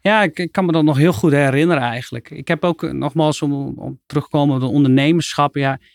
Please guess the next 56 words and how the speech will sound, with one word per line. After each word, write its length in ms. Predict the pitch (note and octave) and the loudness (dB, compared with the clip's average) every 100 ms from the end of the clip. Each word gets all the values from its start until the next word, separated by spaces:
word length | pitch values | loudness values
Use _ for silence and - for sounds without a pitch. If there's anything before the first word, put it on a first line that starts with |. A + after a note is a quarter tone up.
| _ | _
ik 60 | - | -2
heb 100 | F#3 | 2
dat 120 | F3 | 4
nooit 260 | E3+ F3+ G3+ | 6 6 4
eigenlijk 320 | D#3+ C#3+ C#3 | 2 0 -4
geambieerd. 760 | - C#3+ C3+ B2+ G3 C#4+ - _ _ _ | -2 0 2 2 0 -2 -8 _ _ _
En, 280 | C3+ B2+ C3 | -6 -4 -2
ehm, 340 | C3 B2+ B2+ A#2+ _ _ _ _ _ _ | -2 -2 -4 -8 _ _ _ _ _ _
dus 120 | B2 | -2
dan 120 | C3+ | 0
maakt 160 | D3+ D3+ | 2 2
het 100 | D3 | 0
ook 80 | C#3+ | 2
wel 120 | C3 | 2
weer 100 | C3 | 0
grappig 280 | - D#3+ E3 | -2 -4 0
dat 140 | D#3 | 0
je 60 | - | 0
er 60 | C3+ | 0
een 60 | |
beetje 260 | C3+ C#3+ - | 0 -2 -2
zo 160 | C#3 | -2
inrolt. 600 | B2+ D3 F3 F3 B3 C#4+ _ _ _ _ _ _ | 2 4 4 4 2 0 _ _ _ _ _ _
Eh, 120 | - | -8
uiteindelijk 480 | C3 B2+ B2 C3 C3 | -4 -4 -2 -2 -4
vind 160 | - B2+ | -6 -4
ik 80 | B2 | -2
het 80 | A#2+ | 2
nu 40 | |
wel 60 | A#2+ | 2
heel 140 | A#2+ | 2
leuk 260 | A#2 B2 A2+ | 2 0 0
hoor. 140 | F3 | -4
Dus, 280 | A3 C3+ A2+ | -4 -8 -14
dus 180 | - A2+ | -14 -14
dat 260 | A#2 - - | -14 -20 -4
terzijde. 600 | A#2+ G#2+ B2 D3+ G3+ G#3+ _ _ | -2 2 2 2 -2 -8 _ _
Maar, 440 | - A#2 A2+ A#2 A#2+ | -4 0 0 0 0
ehm, 440 | A#2 A#2 A2+ A#2 A#2 A#2 - _ _ _ | -2 -2 -2 -4 -6 -8 -12 _ _ _
ja, 200 | B2+ B2 | -4 0
Henk 140 | C#3+ | 2
Jan 140 | D3 D3+ | 2 2
had 140 | D#3 | 2
ook 100 | D3+ | 2
een 60 | D3 | 2
keertje 260 | D3+ C#3 | 0 2
om 60 | D3+ | 4
woensdagmiddag, 680 | D3 F3 D#3 C#3+ F3 F3 D#3 | 6 4 4 4 4 4 2
toen 120 | - | 0
ik 60 | C#3+ | 0
bij 80 | D3 | 0
de 60 | |
uitzendbureau 520 | C#3 C#3+ - C#3 C3+ C3+ | 0 -4 -2 -2 0 0
werkte, 180 | C3+ - | -2 -2
stuurde 220 | D3+ | 0
mij 120 | C#3 | 2